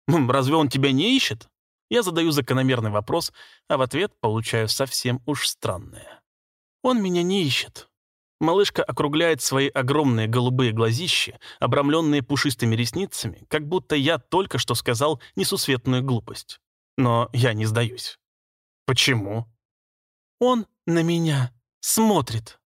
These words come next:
По слогам чеканит девчушка, словно я душевно больной, и я отказываюсь воспринимать окружающую меня действительность. Катаю озвученную ей фразу и так, и эдак, буквально слышу скрип своих несмазанных мозгов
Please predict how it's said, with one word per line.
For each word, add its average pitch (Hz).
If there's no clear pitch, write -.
По 160
слогам 175
чеканит 147
девчушка, 131
словно 131
я 131
душевно 120
больной, 110
и 135
я 117
отказываюсь 113
воспринимать 120
окружающую 110
меня 104
действительность. -
Катаю 190
озвученную 127
ей 117
фразу 117
и 123
так, -
и 160
эдак, 107
буквально 147
слышу 147
скрип 151
своих 135
несмазанных 131
мозгов 110